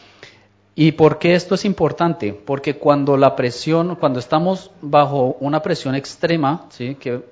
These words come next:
eso difiere para cada persona dependiendo de la circunstancia que están viviendo, es cuando sentimos ese impulso para que la esperanza fluya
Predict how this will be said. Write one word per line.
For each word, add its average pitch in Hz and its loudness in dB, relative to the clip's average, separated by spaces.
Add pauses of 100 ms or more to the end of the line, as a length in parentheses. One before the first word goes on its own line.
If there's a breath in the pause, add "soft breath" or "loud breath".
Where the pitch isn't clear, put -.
eso - -8
difiere 135 -2
para 135 2
cada 120 2
persona 135 -2
dependiendo 120 -4
de 131 -4
la 135 -2
circunstancia 120 -6
que 143 -8
están 117 -6
viviendo, 139 0 (1080 loud breath)
es - -2
cuando 170 4
sentimos 147 0
ese 165 4
impulso 175 2 (540 loud breath)
para 143 4
que 143 0
la 139 4
esperanza 143 0 (340)
fluya 160 2